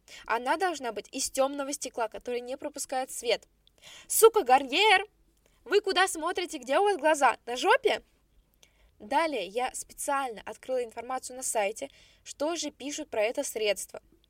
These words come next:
Я сейчас ничего не придумываю, цитирую. Результат.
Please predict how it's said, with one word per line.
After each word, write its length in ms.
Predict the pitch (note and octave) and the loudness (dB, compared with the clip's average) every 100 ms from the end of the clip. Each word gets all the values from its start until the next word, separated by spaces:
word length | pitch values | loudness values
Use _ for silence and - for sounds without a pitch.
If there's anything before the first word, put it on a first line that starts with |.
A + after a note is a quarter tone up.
| _ _ - | _ _ -12
Я 220 | G#3+ C4+ | -8 -8
сейчас 220 | C#4 - | -8 -12
ничего 220 | G#3 G#3+ | -12 -12
не 120 | B3 | -12
придумываю, 500 | A#3+ A#3+ G#3+ A3+ E3+ | -12 -12 -10 -12 -14
цитирую. 640 | - - - A3 G3+ F3 - _ _ - - _ | -16 -16 -12 -10 -10 -10 -18 _ _ -20 -20 _
Результат. 520 | G#3+ A#3+ B3+ C#4+ E4+ | -6 -4 -2 0 -2